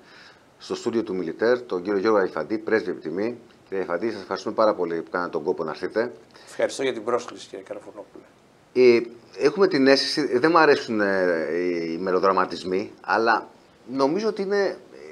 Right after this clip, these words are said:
Speaker 1: η πρώτη φορά από το εβδομήντα τέσσερα και μετά που στα ελληνοτουρκικά βρισκόμαστε σε ένα σημείο όπου καμία κυβέρνηση, κανένας πρωθυπουργός, κανένας υπουργός δεν μπορεί να πάει το τενεκεδάκι παρακάτω για τον επόμενο,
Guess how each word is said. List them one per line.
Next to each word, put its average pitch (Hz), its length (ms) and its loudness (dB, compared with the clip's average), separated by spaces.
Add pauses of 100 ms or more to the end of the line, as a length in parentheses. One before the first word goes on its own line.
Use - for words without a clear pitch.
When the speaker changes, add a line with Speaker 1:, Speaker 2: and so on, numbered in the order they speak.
(320)
Speaker 1:
η 120 100 -6
πρώτη 175 320 0
φορά 135 440 4
από 117 120 0
το 110 80 0
εβδομήντα 92 380 -2
τέσσερα 117 320 -4
και 104 100 -6
μετά 90 360 -4
που - 120 -18
στα - 140 -2
ελληνοτουρκικά 104 680 -4
βρισκόμαστε 139 720 -6
σε 123 140 -6
ένα 147 120 -6
σημείο 139 680 -2 (760)
όπου 101 280 -6
καμία 135 360 2
κυβέρνηση, 107 840 0
κανένας 120 380 -4
πρωθυπουργός, 104 680 -4
κανένας 113 280 -4
υπουργός 107 320 -6
δεν 107 100 -2
μπορεί 104 180 -2
να 95 120 -4
πάει 98 160 -2
το 95 120 -6
τενεκεδάκι 90 720 -4
παρακάτω 82 640 -2 (200)
για - 100 -14
τον 80 100 -8
επόμενο, 82 520 -8